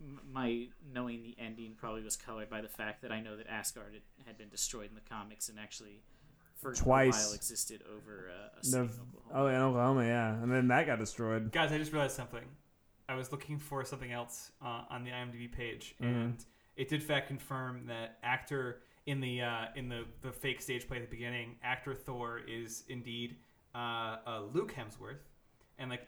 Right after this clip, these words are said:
Speaker 1: There we
Speaker 3: and
Speaker 1: go.
Speaker 3: like we established earlier, actor, um, actor, uh, Loki is Matt Damon. Uh, actor Odin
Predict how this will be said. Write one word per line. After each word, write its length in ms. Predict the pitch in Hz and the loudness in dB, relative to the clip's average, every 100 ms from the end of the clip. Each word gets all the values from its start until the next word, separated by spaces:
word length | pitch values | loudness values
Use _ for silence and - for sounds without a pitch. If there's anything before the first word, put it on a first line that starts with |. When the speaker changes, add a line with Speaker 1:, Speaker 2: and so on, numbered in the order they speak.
| - | -2
Speaker 1:
There 220 | 131 131 | 6 6
we 100 | 117 | 6
Speaker 3:
and 120 | 143 143 | 0 0
Speaker 1:
go. 60 | |
Speaker 3:
like 80 | 139 | 0
we 60 | 139 | -2
established 440 | 135 139 131 - | 0 0 0 -2
earlier, 440 | 139 127 123 120 120 - _ - | -4 -2 -2 -4 -6 -14 _ -2
actor, 640 | 135 131 - 123 120 117 - | 0 0 -2 -2 -2 -4 -6
um, 440 | 117 113 110 104 - _ _ _ 127 | -4 -2 -4 -8 -16 _ _ _ -6
actor, 580 | 123 - 123 113 107 - | -6 -4 -4 -4 -6 -6
uh, 300 | 104 107 - - - 123 | -6 -6 -10 -12 -14 -4
Loki 440 | 139 139 120 117 120 | -4 -2 -6 -6 -6
is 320 | 117 113 - 117 | -6 -8 -10 -8
Matt 200 | 113 110 | -8 -8
Damon. 280 | 101 107 - _ _ _ _ - | -12 -12 -16 _ _ _ _ -4
Uh, 220 | 123 120 - | -2 -2 0
actor 380 | 151 185 185 - | 0 2 -2 -2
Odin 360 | 147 175 277 | 0 2 2